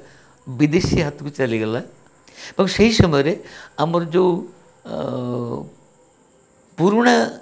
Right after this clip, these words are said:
ରାଗରାଗିଣୀ ଶିକ୍ଷା, ଆ, ପ୍ରଚାର ପ୍ରସାର କମି ଆସିଲା, ଆମ ଉପରେ, ଏ, ମାନେ ଅନ୍ୟ ଦେଶର ସାଂସ୍କୃତିକ ପ୍ରଭାବ ପଡ଼ିଲା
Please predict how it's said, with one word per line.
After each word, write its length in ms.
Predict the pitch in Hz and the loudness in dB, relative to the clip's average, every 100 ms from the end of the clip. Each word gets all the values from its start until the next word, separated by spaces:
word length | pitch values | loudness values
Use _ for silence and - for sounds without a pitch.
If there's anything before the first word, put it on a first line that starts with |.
| - - 131 | -20 -14 4
ରାଗରାଗିଣୀ 680 | 139 135 139 135 131 135 135 - | 4 6 4 4 0 -4 -6 -10
ଶିକ୍ଷା, 560 | - - - - - 143 143 - - _ _ _ - | 0 2 2 -2 -2 0 0 -6 -18 _ _ _ -16
ଆ, 80 | 135 | -4
ପ୍ରଚାର 340 | 143 143 175 160 | 0 2 4 2
ପ୍ରସାର 340 | 147 135 139 139 139 - _ _ | 0 -2 0 0 -2 -18 _ _
କମି 260 | 143 151 143 | 0 2 2
ଆସିଲା, 340 | 135 135 135 185 - - - _ 143 | 0 0 0 0 -8 -20 -20 _ -4
ଆମ 140 | 147 156 151 | -2 -2 -2
ଉପରେ, 240 | 151 143 175 - - - _ | -2 -2 -4 -10 -20 -20 _
ଏ, 140 | - 131 123 120 120 143 - _ _ - - | -8 -4 -4 -4 -6 -10 -18 _ _ -20 -14
ମାନେ 160 | 139 139 131 - - - - | -8 -8 -10 -16 -20 -20 -8
ଅନ୍ୟ 220 | 135 156 190 175 | -4 -2 -2 -2
ଦେଶର 640 | 175 180 175 165 165 156 - _ _ _ | -2 2 4 4 2 -6 -16 _ _ _
ସାଂସ୍କୃତିକ 500 | - 147 143 175 175 180 | -2 -2 0 -4 -2 -2
ପ୍ରଭାବ 260 | 170 123 135 139 | -2 -2 -2 -2
ପଡ଼ିଲା 360 | 123 117 135 | -2 0 -2